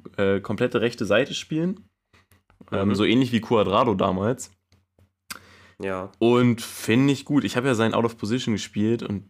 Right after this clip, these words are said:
Speaker 1: die war leider nicht so gut, wie die Stats aussahen. Musste man jetzt bei dem hier mal gucken, ähm, aber an sich eine ganz nette Idee.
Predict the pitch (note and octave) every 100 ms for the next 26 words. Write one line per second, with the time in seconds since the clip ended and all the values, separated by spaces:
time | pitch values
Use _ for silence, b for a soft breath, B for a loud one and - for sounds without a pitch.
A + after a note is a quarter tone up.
0 | - G#2+ G2+ G#2 G#2+ G#2+ G#2+ A2+ A2 G#2
1 | G2+ G2 - G#2 - F#2+ F2+ F#2+ A2 D#3
2 | - _ B B B _ _ - D#3+ G#2+
3 | - - G#2+ G#2 G#2 G2+ G2 F#2+ F#2+ G#2
4 | G#2 G2+ F#2+ - A2+ A#2 A2+ A#2+ - G#2+
5 | F#2+ G2 F#2 F#2 G2 G2 G2 F#2+ G2 G2+
6 | - F#2+ F#2+ F#2 F#2+ G2 F#2+ F#2+ A2 A#2+